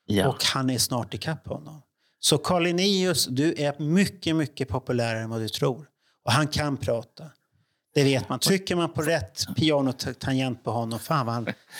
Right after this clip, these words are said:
Speaker 2: han babblar han med.
Speaker 1: Var det inte han som också sa att jag har inget att säga?
Speaker 2: Ja, han är lite, jag är bitter och vemodig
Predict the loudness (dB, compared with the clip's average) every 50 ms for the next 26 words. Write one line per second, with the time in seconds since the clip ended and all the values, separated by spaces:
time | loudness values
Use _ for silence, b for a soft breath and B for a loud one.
0 | B B B 2 2 4 4 4 2 2 2 2 2 2 2 0 -2 -2 -2 -2
1 | -2 -2 -2 -4 -6 -12 _ _ _ _ _ _ _ 0 2 2 4 4 2 2
2 | 0 -2 -4 -2 0 0 0 0 0 0 -2 -2 -2 -4 -4 -4 -2 -2 -2 0
3 | 0 -2 -2 -4 -2 -4 -4 -2 -2 -4 -4 -6 -8 -8 -8 -6 -4 -2 -2 -2
4 | -2 -4 -6 -4 -2 0 2 4 4 4 2 2 0 0 0 -2 0 0 0 0
5 | 0 0 0 0 0 0 2 2 2 2 2 0 0 0 0 -2 -4 -4 -2 -2
6 | -2 0 -2 -2 -2 -2 -2 -4 -4 -4 -4 -4 -2 0